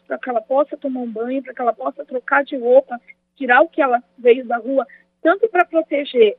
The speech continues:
o próprio empregador, como pra proteger ela, né?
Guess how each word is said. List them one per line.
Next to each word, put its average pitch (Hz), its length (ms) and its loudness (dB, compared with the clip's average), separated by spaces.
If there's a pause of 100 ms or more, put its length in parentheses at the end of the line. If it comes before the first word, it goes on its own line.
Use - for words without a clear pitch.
(120)
o 294 100 -2
próprio 330 380 2
empregador, 285 680 2 (480)
como 294 180 0
pra 381 140 -4
proteger 370 600 -4
ela, 294 260 0
né? 247 260 -6